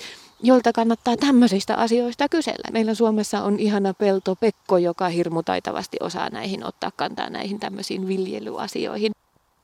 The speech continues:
Sanoo ne mun jumalat mitä tahansa, niin se on otettava pienellä, niinku ruotsalaiset sanoo, että med en nypa salt, että, niinku, pienellä semmoisella harkinnalla, että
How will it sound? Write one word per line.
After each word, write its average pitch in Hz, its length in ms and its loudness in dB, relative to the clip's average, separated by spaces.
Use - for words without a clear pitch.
Sanoo 226 220 6
ne 202 80 4
mun 208 140 6
jumalat 226 380 4
mitä 202 220 2
tahansa, 196 340 0
niin 190 120 0
se 208 80 2
on 233 80 4
otettava 196 420 0
pienellä, 208 540 2
niinku 202 400 2
ruotsalaiset 208 540 0
sanoo, 190 240 0
että 180 200 -2
med 220 280 4
en 202 240 0
nypa 208 360 0
salt, 175 440 2
että, 180 280 -4
niinku, 180 320 0
pienellä 202 460 2
semmoisella 190 480 0
harkinnalla, 208 560 0
että - 280 -6